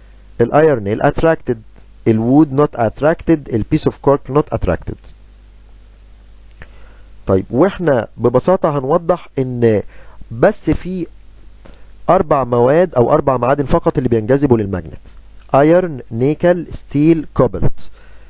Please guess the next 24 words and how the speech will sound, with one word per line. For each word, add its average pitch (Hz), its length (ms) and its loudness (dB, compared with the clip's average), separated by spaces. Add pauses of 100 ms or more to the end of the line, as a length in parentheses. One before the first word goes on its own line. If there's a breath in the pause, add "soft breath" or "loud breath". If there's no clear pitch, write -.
(280 soft breath)
اي 180 200 2
حاجة 160 280 0
تانية 170 520 0 (220)
ما 131 80 0
بتنجذبش 123 580 0
للماجنت. 151 420 -2 (840 soft breath)
فهنا 151 440 2
اه 131 180 4
ده 113 120 0
الايرن 120 440 0
اللي 135 140 -2
انجذب، 113 360 0
هو 117 220 2
دوت 120 260 2
تبع 110 240 0
الايرن. 90 560 -2
اه 85 140 -2
جميل. 92 400 -4 (540 soft breath)
طيب، 98 160 0 (640 soft breath)
دي 139 140 0
كده 180 340 2
اول 143 680 0 (360)
معلومة 117 400 2
معانا. 76 300 -6